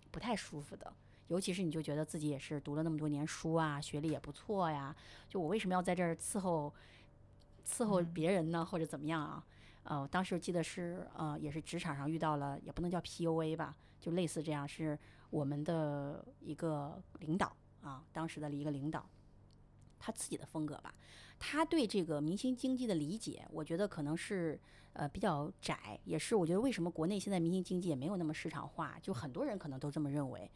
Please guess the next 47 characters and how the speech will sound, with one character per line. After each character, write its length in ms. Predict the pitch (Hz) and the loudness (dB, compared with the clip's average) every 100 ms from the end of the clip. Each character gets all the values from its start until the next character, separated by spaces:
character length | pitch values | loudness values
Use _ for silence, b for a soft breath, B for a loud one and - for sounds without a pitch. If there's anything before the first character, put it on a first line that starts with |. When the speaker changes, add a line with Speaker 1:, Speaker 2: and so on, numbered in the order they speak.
| B B B B - | B B B B -2
Speaker 1:
就 120 | 226 | 0
是 180 | - 185 | 2 4
对 180 | 233 | 4
于 140 | 196 185 | 6 4
这 140 | 208 | 4
种 280 | 180 147 139 | 4 2 4
明 220 | 156 165 | 4 4
星 180 | 180 190 | 4 2
的 80 | 185 | 4
一 100 | 165 | 4
些， 360 | - 165 160 - b b | 4 4 4 0 b b
没 140 | 185 | 4
有 100 | 277 | 6
把 160 | 233 220 | 4 4
你 40 | |
的 80 | 165 | 2
专 400 | - 262 269 285 | 4 6 8 8
业 320 | 311 190 - - | 8 6 2 -2
当 180 | 185 180 | 0 2
做 140 | 185 | 2
你 80 | 147 | 2
的 80 | 151 | 0
一 160 | 147 | -2
个 380 | 143 160 143 - - | 0 0 -2 -4 -10
本 200 | - 147 175 | -2 2 4
领 140 | 160 85 | 2 -2
去 380 | - - 170 147 - | -8 -2 -2 -2 -4
引 240 | 160 151 | 0 2
导 160 | 208 160 | 4 4
明 180 | 135 143 | 4 2
星， 340 | - 151 143 | 2 2 2
并 160 | 151 165 | 0 0
且 160 | 147 139 - - | 0 -4 -12 -2
保， 120 | 147 143 | 0 0
在 180 | - | 0
你 80 | 185 | 2
俩 120 | 180 | 2
关 200 | - 170 | 2 2
系 120 | 165 151 | 2 2
中 240 | 165 156 | 4 4
你 80 | 143 | 4
作 200 | 135 180 | 2 0
为 40 | |
一 80 | 147 | 2
个 80 | 156 | 0
主 220 | - 135 | 0 -4
导， 240 | 151 127 | 0 -2